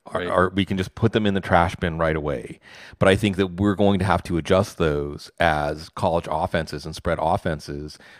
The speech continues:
Speaker 1: become more of a foundation of N F L offenses, that those kinds of players can be viable now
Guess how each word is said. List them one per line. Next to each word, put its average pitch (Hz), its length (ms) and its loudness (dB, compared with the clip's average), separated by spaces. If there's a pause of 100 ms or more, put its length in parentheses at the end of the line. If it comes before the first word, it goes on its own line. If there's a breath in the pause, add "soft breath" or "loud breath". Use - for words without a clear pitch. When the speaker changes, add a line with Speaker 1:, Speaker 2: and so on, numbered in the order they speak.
(140)
Speaker 1:
become 90 260 -4
more 85 160 -4
of 78 60 -6
a 80 40 -8
foundation 80 520 -4
of 73 80 -10
N 71 120 -6
F 80 100 -4
L 113 140 6
offenses, 78 680 -2 (380 soft breath)
that 82 560 4 (100)
those 90 220 4
kinds 95 220 0
of - 40 -10
players 90 240 2
can 101 120 0
be 104 100 4
viable 92 480 8
now 67 300 -10